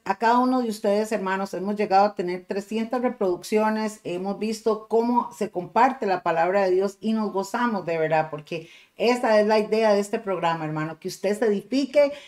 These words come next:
que usted reciba esta palabra de Dios para su corazón y que también la pueda compartir.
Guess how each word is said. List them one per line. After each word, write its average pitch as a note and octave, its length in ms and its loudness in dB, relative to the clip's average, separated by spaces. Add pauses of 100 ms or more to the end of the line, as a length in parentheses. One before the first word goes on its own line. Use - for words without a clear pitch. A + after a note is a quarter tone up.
(100)
que - 80 -6
usted G3 240 -2
reciba B3+ 460 0
esta C4+ 200 2
palabra G#3 420 6
de G#3+ 80 2
Dios G#3+ 200 2
para C4 260 2
su G#3 140 -6
corazón F3 400 -2
y A#3+ 80 -2
que G#3+ 120 -2
también G#3 500 -2
la - 180 0
pueda F#3 240 2
compartir. F3+ 720 -2